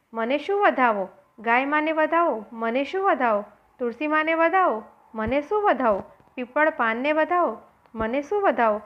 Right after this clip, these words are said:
સૂર્યનારાયણને વધાવો, મને શું વધાવો? ધરતી માને વધાવો."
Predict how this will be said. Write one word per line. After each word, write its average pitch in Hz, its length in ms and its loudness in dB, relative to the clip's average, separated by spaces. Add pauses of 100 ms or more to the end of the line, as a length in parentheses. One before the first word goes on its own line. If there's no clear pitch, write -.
(340)
સૂર્યનારાયણને 311 760 0
વધાવો, 208 420 -2 (360)
મને 220 240 -4
શું 370 220 -4
વધાવો? 208 420 0 (280)
ધરતી 220 360 -4
માને 247 360 -2
વધાવો." 202 440 -2